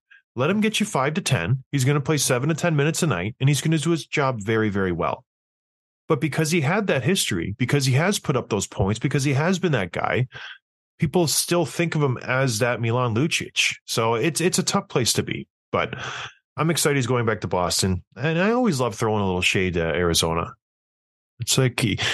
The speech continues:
he would not have signed there for three years, three million dollars. That's so, so funny.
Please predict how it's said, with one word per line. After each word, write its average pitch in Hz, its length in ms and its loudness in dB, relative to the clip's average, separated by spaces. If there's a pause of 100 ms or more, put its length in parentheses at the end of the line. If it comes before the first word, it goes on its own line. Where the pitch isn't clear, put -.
(120)
he - 160 -4
would 196 220 0
not 131 200 0
have 120 100 0
signed 107 340 0
there 131 380 0
for 107 120 0
three 110 300 0
years, 101 400 2
three 110 220 0
million 92 280 0
dollars. 78 400 -2
That's 165 200 2
so, - 260 0
so 143 260 0
funny. - 440 -8